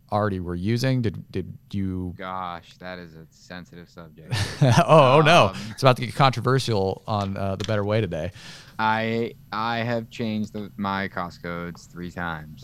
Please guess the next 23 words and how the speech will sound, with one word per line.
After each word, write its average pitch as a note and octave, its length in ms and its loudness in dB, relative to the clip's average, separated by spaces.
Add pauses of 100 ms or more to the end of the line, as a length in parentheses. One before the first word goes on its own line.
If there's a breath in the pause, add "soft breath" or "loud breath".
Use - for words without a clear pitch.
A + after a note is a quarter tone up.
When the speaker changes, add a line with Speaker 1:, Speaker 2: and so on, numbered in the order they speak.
(160)
Speaker 1:
<laughs> E2 80 -10
Speaker 2:
and D#2+ 280 -12
it's - 200 -14
a E2+ 80 -12
ni-, F2 340 -8
if F2 200 -12 (180)
anyone's G#2+ 240 -6
Speaker 1:
I A#2+ 80 6
can - 60 -2
Speaker 2:
done A#2 60 4
that, A2 60 2
Speaker 1:
see C#3+ 240 4
Speaker 2:
it's C#3 40 8
Speaker 1:
the B2 60 6
Speaker 2:
a - 20 8
nightmare. E2+ 80 -4
Speaker 1:
P C3 140 6
T A#2 160 4
S A2+ 120 4
D A#2+ 180 0
in A2 60 2
his G2 100 -2
eyes, F#2 540 0